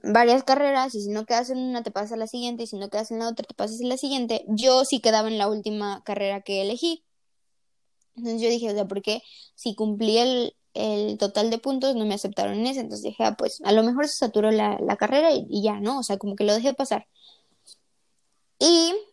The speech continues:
esto es muy importante, siempre chequen sus correos, porque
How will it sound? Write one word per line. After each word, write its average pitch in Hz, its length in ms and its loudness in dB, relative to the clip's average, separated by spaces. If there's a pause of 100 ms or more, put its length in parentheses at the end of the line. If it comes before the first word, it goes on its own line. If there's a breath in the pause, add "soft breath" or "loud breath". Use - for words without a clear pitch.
(840)
esto 247 220 -4
es 240 60 -8
muy 226 140 -4
importante, 202 600 -8
siempre 311 580 -4
chequen 233 360 -4
sus 208 160 -6
correos, 202 480 -2 (540 soft breath)
porque 294 640 0